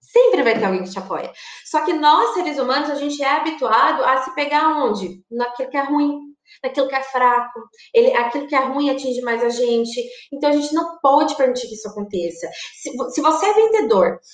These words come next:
se tem uma pessoa que falou pra você, "Vende, eu vou comprar de você", se aquela uma pessoa falou que vai comprar de você, se você foi capaz de vender pra uma pessoa, o que que te impede de vender pra duas? De vender pra três? De vender pra quatro?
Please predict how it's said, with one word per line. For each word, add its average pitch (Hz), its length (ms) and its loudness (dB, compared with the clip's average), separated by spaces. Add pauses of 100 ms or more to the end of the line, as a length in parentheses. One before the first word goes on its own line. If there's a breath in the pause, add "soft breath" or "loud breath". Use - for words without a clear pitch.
(120)
se 320 300 0
tem 339 320 2
uma 539 260 6
pessoa 220 580 2
que 294 100 -6
falou 285 180 2
pra 302 120 -2
você, 285 380 2 (160)
"Vende, 294 280 4
eu 254 80 0
vou 254 120 0
comprar 247 220 -2
de 190 120 -6
você", 214 540 -2
se - 120 -6
aquela 466 360 -2
uma 359 180 2
pessoa 269 320 -4
falou 233 180 -2
que 233 100 -8
vai 214 80 -8
comprar 208 160 -8
de 190 100 -6
você, 240 480 -2 (240 loud breath)
se 277 80 -8
você 247 240 -2
foi 494 160 4
capaz 359 400 2
de 226 120 -2
vender 254 160 4
pra 233 200 0
uma 427 160 0
pessoa, 359 640 0 (140 loud breath)
o - 60 -20
que 508 100 2
que 508 80 -6
te 523 100 2
impede 403 300 2
de 294 80 -4
vender 294 220 -2
pra 269 140 -2
duas? 247 400 0 (220)
De 254 100 -8
vender 277 200 0
pra 254 120 0
três? 226 360 2
De 214 80 -8
vender 254 160 2
pra 254 140 -4
quatro? - 320 4